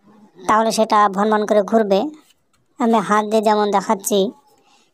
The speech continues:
সে পেরেকটাকে বা সুচটাকে যদি ধরে আমরা ঘোরাই, তাহলে ঘুরবে। ওটাকে বাতাসের সামনে ধরলে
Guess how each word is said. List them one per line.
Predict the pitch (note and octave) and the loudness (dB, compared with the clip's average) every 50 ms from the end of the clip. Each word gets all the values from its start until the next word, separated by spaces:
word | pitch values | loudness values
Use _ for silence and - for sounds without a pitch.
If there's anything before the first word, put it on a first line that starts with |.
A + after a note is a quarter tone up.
| _ _ - | _ _ -4
সে | - - A#3+ | -2 0 0
পেরেকটাকে | A3+ A#3+ - A#3+ A#3+ A#3 A#3 - - - A#3 A3+ - A#3+ A#3+ A#3+ A3+ | 0 0 2 2 2 2 -2 -4 -4 -4 -4 -2 0 0 0 2 2
বা | A3 G#3+ G#3+ G#3+ G#3 G#3 - C4 C4+ | 2 2 4 4 2 0 -2 -4 -6
সুচটাকে | - - B3 A#3+ A#3 - - - A#3+ A3 A#3 | -4 -2 -2 -2 -2 -2 -2 -2 -2 -2 -2
যদি | A#3 A3+ A3 A3+ | -2 -2 -2 -2
ধরে | G#3+ A3 E3+ G3 A#3 A3 A3 G3+ G3+ B3 C4+ | -2 -2 0 0 2 2 2 2 0 -2 -4
আমরা | A#3+ G#3+ G#3+ G#3+ G#3 | -4 -2 0 0 -2
ঘোরাই, | G3 F#3+ F#3 G#3 G#3 G#3 G#3+ A3+ | -2 -2 -2 0 2 2 2 2
তাহলে | A3+ A#3 G#3+ G#3 G#3+ G3+ | 0 0 0 0 0 -2
ঘুরবে। | G3 G3+ G#3+ G#3 G3 G3 G3 D4 D4+ - - _ _ _ _ _ _ _ _ _ _ _ _ _ _ _ _ _ _ - | -2 0 0 0 2 0 -2 -2 -4 -10 -16 _ _ _ _ _ _ _ _ _ _ _ _ _ _ _ _ _ _ -2
ওটাকে | B3 A3+ B3 A#3 A3+ C4+ B3+ | 0 0 0 0 0 0 -2
বাতাসের | A3+ G3+ G#3+ G#3 G#3+ G#3+ A#3+ A#3 A3+ - - B3 B3 B3 A#3+ A#3+ C#4 - _ _ _ _ _ | 0 2 0 0 2 2 0 0 0 0 2 2 2 2 2 0 -4 -10 _ _ _ _ _
সামনে | - - - - A#3 A#3 A#3 A#3 A#3+ A3+ | -4 -2 0 0 0 0 0 0 -2 -2
ধরলে | G3+ G3 A3 A3 A3+ A3+ A#3+ | 0 0 0 2 2 2 0